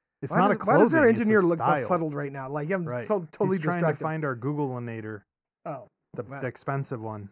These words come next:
Speaker 2: The expensive one.
Speaker 1: I might have to use this chalky one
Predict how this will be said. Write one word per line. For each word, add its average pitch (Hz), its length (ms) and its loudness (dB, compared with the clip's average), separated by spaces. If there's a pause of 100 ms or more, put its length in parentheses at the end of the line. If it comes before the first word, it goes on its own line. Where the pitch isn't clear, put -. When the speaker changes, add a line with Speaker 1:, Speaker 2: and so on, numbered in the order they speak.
Speaker 2:
The 127 100 -16
expensive 135 460 -16
one. 139 200 -10
Speaker 1:
I 135 40 -8
might 135 180 0
have 131 160 -2
to 135 80 -8
use 127 220 -6
this 120 280 -8 (100)
chalky 147 540 -10
one 117 400 -14